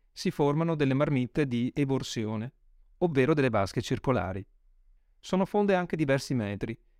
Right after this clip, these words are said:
e ricordano per la forma i paioli, in dialetto chiamati cagliere,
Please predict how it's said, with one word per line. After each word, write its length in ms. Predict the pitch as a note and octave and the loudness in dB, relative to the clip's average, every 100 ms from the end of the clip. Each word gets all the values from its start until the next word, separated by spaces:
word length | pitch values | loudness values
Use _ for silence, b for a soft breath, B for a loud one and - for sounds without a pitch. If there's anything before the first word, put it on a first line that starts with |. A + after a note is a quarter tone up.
| _ | _
e 100 | D#3 | -2
ricordano 600 | G3+ D#3+ C#3 C3+ E3 F#3 | 2 4 4 4 0 0
per 140 | - | 0
la 100 | B2+ | 0
forma 480 | C3+ C3+ A2+ A2 D3 - _ - | 0 -2 -2 -2 -4 -6 _ -8
i 120 | E3 | 2
paioli, 560 | F3+ B2+ G2+ G2 G2+ - _ _ _ | 4 4 2 0 -4 -8 _ _ _
in 120 | B2 | -4
dialetto 480 | B2+ C#3+ D3+ F3 G3 | 2 4 4 2 -2
chiamati 440 | - E3 A#2 G#2+ | 0 2 2 0
cagliere, 600 | B2 C3 B2 G#2+ G2 G#2 | -2 0 2 0 -2 -4